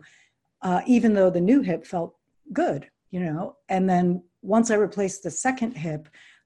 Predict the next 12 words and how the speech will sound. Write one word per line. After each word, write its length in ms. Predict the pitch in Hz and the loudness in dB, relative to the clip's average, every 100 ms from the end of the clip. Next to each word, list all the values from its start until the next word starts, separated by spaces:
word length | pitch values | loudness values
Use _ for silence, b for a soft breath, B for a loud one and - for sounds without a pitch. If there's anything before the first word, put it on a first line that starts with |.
| _ - | _ -2
then, 540 | 202 208 190 175 175 | 2 4 4 0 -4
I 80 | 180 | -2
mean, 320 | 196 180 180 | 0 2 2
within 300 | 170 185 190 | 2 2 0
a 40 | 165 | -2
few 280 | - 190 170 | -2 -2 0
weeks, 360 | 196 165 - | -2 -2 -6
I, 100 | 160 | -8
I 200 | 165 165 | -6 -8
was 300 | 160 160 147 | -8 -10 -12
in 220 | - 175 156 | -8 -6 -4
heaven. 440 | 196 185 156 | -4 -4 -4